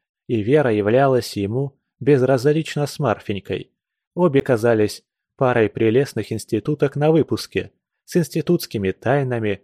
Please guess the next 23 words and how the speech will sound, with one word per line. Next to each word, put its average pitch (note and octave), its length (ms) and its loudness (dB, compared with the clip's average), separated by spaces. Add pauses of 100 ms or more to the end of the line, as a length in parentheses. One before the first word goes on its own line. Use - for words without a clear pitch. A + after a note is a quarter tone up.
обожанием, G#2 840 -2 (320)
со - 220 0
всей C#3 300 0
мечтательной G#2+ 800 -2
теорией G#2+ 680 0 (220)
и E3+ 80 -2
взглядами B2+ 520 0
на C3+ 180 -2
жизнь, A#2 400 -4 (360)
какие C#3 400 0
только A2 340 0
устанавливаются G#2+ 960 -2
в G2 60 -6
голове G#2 400 0
институтки, G#2+ 760 -6 (400)
впредь B2 440 0
до G#2 160 2
опыта, G2+ 580 -2 (300)
который C#3+ 560 0
перевернёт B2+ 720 2
всё - 320 2
вверх C#3 400 0
дном. A2+ 460 -6